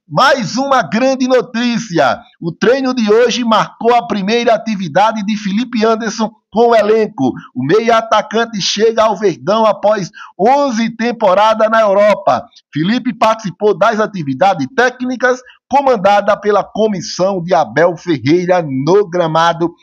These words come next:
Meus amigos palmeirenses, o jogador aí já está se preparando,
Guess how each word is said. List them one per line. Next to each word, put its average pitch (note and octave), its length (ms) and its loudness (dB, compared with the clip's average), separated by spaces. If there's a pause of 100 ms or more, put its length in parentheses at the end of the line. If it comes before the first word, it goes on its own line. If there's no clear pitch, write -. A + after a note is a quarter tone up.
(120)
Meus E3+ 240 0
amigos E3+ 400 0
palmeirenses, E3 580 0 (240)
o G#2+ 80 -4
jogador E3+ 480 2
aí E3 240 0 (400)
já E3 180 2
está F3 380 -2
se D#3 220 -6
preparando, F#3+ 960 0